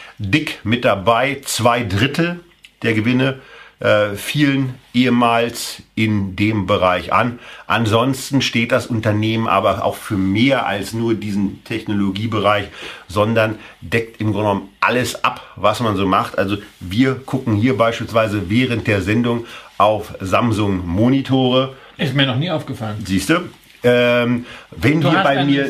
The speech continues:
Speaker 1: zu Hause sind, dann
Speaker 2: Samsung-Fernseher.
Speaker 1: gucken wir den Tatort auf einem Samsung-Fernseher. Ähm, immer
Speaker 2: Der
Speaker 1: noch ein
Speaker 2: übrigens nicht raucht.
Speaker 1: Immer noch ein, richtig, der raucht nicht, ist aber auch noch der fünfundfünfziger. Das ist ja gerade so im, äh, äh, im, im,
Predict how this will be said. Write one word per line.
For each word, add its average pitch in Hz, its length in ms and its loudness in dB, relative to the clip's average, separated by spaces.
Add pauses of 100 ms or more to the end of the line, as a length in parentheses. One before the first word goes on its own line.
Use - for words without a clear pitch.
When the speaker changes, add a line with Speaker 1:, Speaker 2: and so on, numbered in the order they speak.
Speaker 1:
zu 139 160 2
Hause 151 280 2
sind, - 20 0
dann 156 160 2
Speaker 2:
Samsung-Fernseher. 135 360 0
Speaker 1:
gucken 135 240 0
wir 131 100 0
den 113 160 0
Tatort 120 500 2
auf 135 320 0
einem 120 340 4
Samsung-Fernseher. 117 1160 2 (640)
Ähm, 107 340 2
immer 139 160 -2
Speaker 2:
Der 160 120 2
Speaker 1:
noch 196 80 0
ein 175 40 2
Speaker 2:
übrigens 185 240 0
nicht 208 240 -2
raucht. 117 320 -6
Speaker 1:
Immer 147 180 2
noch 139 160 -2
ein, 120 320 -4
richtig, - 220 -4
der - 160 0
raucht 127 300 0
nicht, 156 240 0
ist 156 120 -4
aber 127 200 0
auch 127 80 -2
noch 127 100 -6
der 120 100 -6
fünfundfünfziger. 110 760 -4
Das - 100 -10
ist - 140 -12
ja 110 120 0
gerade 104 280 -2
so 110 160 -4
im, 101 280 -4
äh, 98 200 -4 (440)
äh, 95 360 -4
im, - 380 -8
im, 98 200 -2